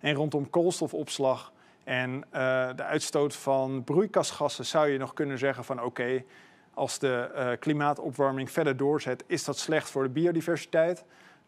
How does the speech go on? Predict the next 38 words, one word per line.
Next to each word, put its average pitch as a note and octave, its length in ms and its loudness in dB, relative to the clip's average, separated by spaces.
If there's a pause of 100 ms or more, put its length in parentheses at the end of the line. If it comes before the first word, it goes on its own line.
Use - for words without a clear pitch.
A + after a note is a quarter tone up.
(140)
En D3 320 0
als, C3+ 460 -2
eh, C3 200 0
de C3 60 -6
koolstofopslag D3+ 880 -2
beter D3 380 4
wordt D3+ 220 2
doordat C#3 280 0
we C#3 60 -4
onze C#3 240 -2
biodiversiteit C3+ 800 0
versterken, D3 800 0 (240)
dan C#3+ 140 -2
is C#3+ 100 -2
dat C3+ 160 0
weer C#3 140 2
goed F3+ 240 -2
om D3 200 -6
klimaatverandering F3 800 0
tegen F3 260 0
te - 60 -16
gaan. F#3 360 -2 (200)
Dus B2 220 -6
beide D3 480 4 (260)
kunnen D#3 340 4
hand C#3 300 0
in C3+ 80 0
hand C#3+ 340 -2
met D#3 160 -2
elkaar E3+ 380 2
gaan. F3+ 360 -2 (240)
Maar D3 200 2
er E3+ 60 -2
kunnen F3+ 280 0
ook G#3+ 180 4
situaties D#3+ 580 0
optreden C3+ 520 -2
waarin C#3 480 0